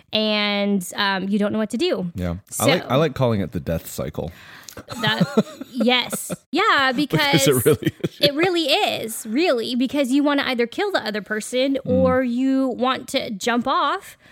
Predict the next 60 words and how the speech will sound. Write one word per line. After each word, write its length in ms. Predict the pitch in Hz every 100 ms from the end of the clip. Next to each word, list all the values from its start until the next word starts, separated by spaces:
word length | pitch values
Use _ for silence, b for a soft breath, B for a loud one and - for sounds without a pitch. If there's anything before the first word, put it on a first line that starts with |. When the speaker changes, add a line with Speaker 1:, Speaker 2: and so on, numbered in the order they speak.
| B B B
Speaker 1:
um, 480 | 247 247 240 240 233
and 720 | 233 233 233 226 214 196 180
do 180 | 170 262
something 320 | 302 294 277
else 300 | 285 339 -
Speaker 2:
Yeah. 200 | 101 90
Speaker 1:
or 40 | 90
go 220 | 220 277
somewhere 300 | - 294 285
else. 280 | 320 - -
So, 160 | - 214 196
Speaker 2:
Yeah. 140 | 175
Speaker 1:
yeah, 160 | 220 240
Speaker 2:
S-, 100 | 208
Speaker 1:
it's 180 | 214 -
Speaker 2:
so, 120 | 127
Speaker 1:
a 20 |
good 220 | 117 220 202 B B
Speaker 2:
so 160 | 143
think 180 | 135 226
about 180 | 170 127
it 100 | 110
like 300 | 101 98 92 - - -
on, 220 | 104 104 107
on, 280 | 104 101 -
you 100 | 110
know, 80 | 95
if 120 | 101
you're 200 | 98 98
thinking 280 | 107 107 110
of 60 |
a 40 | 110
circle, 500 | 98 87 101 92 95
think 240 | 101 104
Speaker 1:
Mm-hmm. 80 | 95
Speaker 2:
on 100 | 98
the 60 | 95
one 220 | 95 107
side, 300 | 113 107 107
love, 360 | 101 92 101 101
and 100 | 95
the 80 |
other 200 | 92 98 95
side, 440 | 104 92 90 85
respect, 400 | 95 - - 90
you 100 | 101
know, 100 | 92
top 360 | 90 113 110 -
love 320 | 98 101 101
and 100 | 95
Speaker 1:
Right. 80 | 95
Speaker 2:
bottom 400 | 95 101 101 107
respect, 480 | 113 - 90 104 92
or 100 | 90
however 220 | 101 104
you 100 | 98
wanna 180 | 101 98
do 220 | 87 101
it. 80 | 95
And, 180 | 85